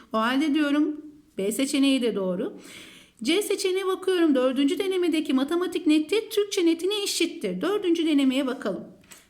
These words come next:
Dördüncü netine baktım, geldim. Arkadaşlar eşit değiller değil mi? Matematik Türkçeden daha fazladır diyorum. Eşit olsaydı üst üste gelecekti. O halde yanlış net,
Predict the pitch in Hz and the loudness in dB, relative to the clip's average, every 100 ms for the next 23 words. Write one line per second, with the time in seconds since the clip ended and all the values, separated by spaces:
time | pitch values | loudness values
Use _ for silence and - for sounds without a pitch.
0 | _ 302 320 285 269 262 254 233 226 269 | _ 0 2 4 4 4 0 2 2 4
1 | 254 220 - - 190 - 240 214 185 214 | 2 0 -4 -10 -10 -6 -2 -2 -2 -4
2 | - - - 254 269 311 302 302 277 247 | -8 -18 -4 -4 0 2 2 2 0 0
3 | 247 311 - 339 339 262 220 240 403 339 | -2 -6 0 2 4 2 0 0 2 4
4 | 285 247 277 302 285 262 - 311 302 269 | 4 2 4 2 2 -2 -6 -4 -2 -2
5 | 277 302 302 311 302 262 214 214 196 185 | 0 2 2 0 0 -2 0 -2 -4 -4
6 | 196 175 226 - 339 381 370 403 381 392 | -4 -4 -2 -4 0 -2 0 0 0 2
7 | 359 339 311 - 247 220 202 190 185 185 | -2 -2 -6 -2 -2 -2 -2 -4 -6 -6
8 | 285 285 208 196 233 247 240 262 - - | -2 -2 -2 -4 -2 -2 -2 -4 -6 -8
9 | 190 | -8